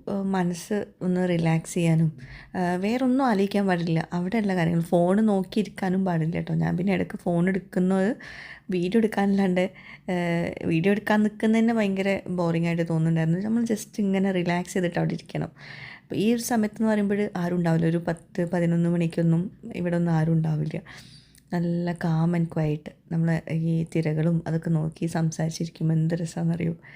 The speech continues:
നല്ലൊരു വൈബായിരുന്നു. ഞങ്ങൾ മിക്ക ദിവസങ്ങളിലും ഇങ്ങനെ ബീച്ചിൽ ഇവിടെ വന്നിരിക്കാറുണ്ട് കേട്ടോ. പിന്നെ ഈ ചെയർ നമ്മൾ, ആ, യു എയിൽ നിന്ന് കൊണ്ടുവന്നതാണ്. ആ, ഭയങ്കര ഒരു ഇതായിപ്പോയി. ഇത് കൊണ്ടുവന്നുകൊണ്ട് നമ്മൾ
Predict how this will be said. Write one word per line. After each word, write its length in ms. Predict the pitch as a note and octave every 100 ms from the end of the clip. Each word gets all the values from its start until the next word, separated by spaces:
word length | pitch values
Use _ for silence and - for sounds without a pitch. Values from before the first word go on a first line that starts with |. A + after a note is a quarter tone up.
| - - - -
നല്ലൊരു 300 | E3 F#3 G3+
വൈബായിരുന്നു. 720 | G3+ F3+ D#3 D#3+ E3 D#3 E3+
ഞങ്ങൾ 200 | F#3 G3+
മിക്ക 280 | A3 G#3 B3
ദിവസങ്ങളിലും 680 | A#3+ G#3 - F#3+ F3 F3+ -
ഇങ്ങനെ 180 | F#3 E3+
ബീച്ചിൽ 380 | E3+ E3 - F3
ഇവിടെ 220 | - E3+
വന്നിരിക്കാറുണ്ട് 680 | E3 D#3+ D#3 - E3 D#3+ E3
കേട്ടോ. 200 | E3 E3 - - - - - _ _ _ _ _ _ _ _ _ _ _ - _ _ _ _ _ _ - _
പിന്നെ 160 | F#3+ F#3+
ഈ 180 | G3+
ചെയർ 480 | A3 A#3 G#3 G3+ A3
നമ്മൾ, 420 | A3 G3 G3 A#3 - G3
ആ, 220 | F#3 F#3
യു 160 | F#3
എയിൽ 160 | F#3 F#3
നിന്ന് 120 | G#3
കൊണ്ടുവന്നതാണ്. 560 | A3 F3 F3 F#3 E3 F3 - - - -
ആ, 100 | F3+
ഭയങ്കര 400 | F#3 G3+ A3+ B3
ഒരു 280 | B3 B3 A#3+
ഇതായിപ്പോയി. 600 | G3+ F#3+ F3 E3+ D#3 - -
ഇത് 220 | F3+ F3+
കൊണ്ടുവന്നുകൊണ്ട് 680 | G3+ G#3 F#3 G3 G#3 G#3 F#3 F#3+
നമ്മൾ 280 | F#3+ G#3+